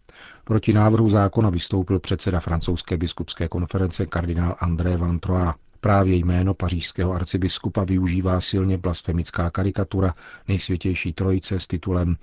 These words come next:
Van Troyes má tři tatínky, s narážkou na číslovky obsažené v kardinálově příjmení.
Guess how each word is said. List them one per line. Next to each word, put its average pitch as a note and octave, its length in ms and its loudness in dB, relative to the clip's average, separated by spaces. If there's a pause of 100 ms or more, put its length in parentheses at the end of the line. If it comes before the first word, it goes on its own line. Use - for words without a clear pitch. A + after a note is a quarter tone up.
(340)
Van F#2 260 2
Troyes F#2 320 2
má F2+ 260 0
tři - 160 -2
tatínky, F2+ 540 -2 (380)
s - 100 -10
narážkou G2+ 500 0
na F2+ 120 0
číslovky - 580 -4
obsažené F2+ 580 0
v - 80 -8
kardinálově E2+ 720 0
příjmení. F2+ 520 0